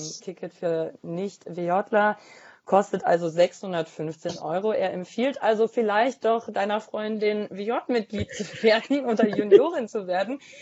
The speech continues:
dann würde das Ticket sich maßgeblich reduzieren auf vierhundertfünfundachtzig Euro.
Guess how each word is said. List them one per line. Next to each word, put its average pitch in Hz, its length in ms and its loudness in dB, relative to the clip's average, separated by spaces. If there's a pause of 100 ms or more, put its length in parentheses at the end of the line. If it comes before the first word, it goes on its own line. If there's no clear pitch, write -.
(180)
dann 208 220 -2
würde 240 220 4
das 202 240 0
Ticket 226 380 6
sich 196 160 8
maßgeblich 202 800 4
reduzieren 190 760 2
auf 175 260 -4
vierhundertfünfundachtzig 175 1200 0
Euro. 160 500 4